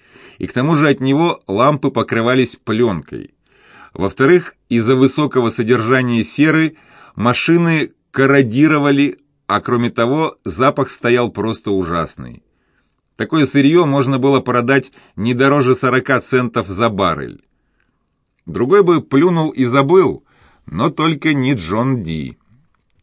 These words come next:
«Нам казалось невозможным, чтобы сей замечательный продукт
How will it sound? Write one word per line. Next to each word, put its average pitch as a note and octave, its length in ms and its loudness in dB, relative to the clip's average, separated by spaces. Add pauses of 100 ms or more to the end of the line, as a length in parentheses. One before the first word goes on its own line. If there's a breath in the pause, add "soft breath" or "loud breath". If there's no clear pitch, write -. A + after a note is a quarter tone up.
(640)
«Нам C#3+ 360 0
казалось C#3 640 2
невозможным, C3 920 0
чтобы A2+ 440 -2
сей C3 480 0
замечательный A2+ 800 -2
продукт A#2 640 -2